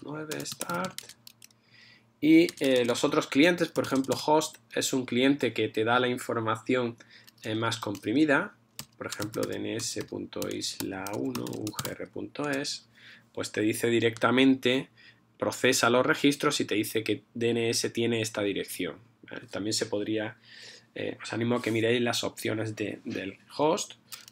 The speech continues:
o N S lookup es el otro cliente, D N S punto isla uno punto U G R punto es. Vamos a terminar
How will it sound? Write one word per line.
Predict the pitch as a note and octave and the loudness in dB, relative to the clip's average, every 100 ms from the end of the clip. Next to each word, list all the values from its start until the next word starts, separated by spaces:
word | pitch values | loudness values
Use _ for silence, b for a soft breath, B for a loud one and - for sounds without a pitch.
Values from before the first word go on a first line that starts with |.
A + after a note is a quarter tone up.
| - | -2
o | A#2 G#2+ | 0 2
N | B2+ B2+ B2+ | 2 2 2
S | B2+ C3 | 0 0
lookup | A#2+ D3 - E3+ E3+ - - | 0 0 2 2 2 -2 -4
es | A#2 - | -4 -2
el | A#2+ | 0
otro | A#2 A#2 A2 | 0 -2 -2
cliente, | G#2+ B2 F#3 F#3+ D#3+ G#3+ A#3+ _ B B B B - - | 0 0 0 0 0 0 -4 _ B B B B -14 -10
D | A2 | -6
N | A2 A#2 | -4 -4
S | - - | -4 -6
punto | A2 A2 A2+ G#2+ | -6 -8 -4 -4
isla | G#2+ - A2 G#2+ - | -2 -4 -6 -8 -8
uno | B2 A2 G#2+ | -6 -4 -4
punto | A2+ - - | -6 -8 -6
U | - - | -6 -8
G | - G2+ | -8 -10
R | G2 G2 | -8 -10
punto | - F2+ E2+ - - - | -10 -12 -12 -12 -14 -14
es. | - - - - _ _ _ _ _ - F3 - B B B B B | -12 -8 -8 -12 _ _ _ _ _ -20 -18 -18 B B B B B
Vamos | E3+ F#3+ | 2 4
a | A3+ | 4
terminar | F#3 D#3 C#3 F#3+ E3 - | 4 6 6 6 4 0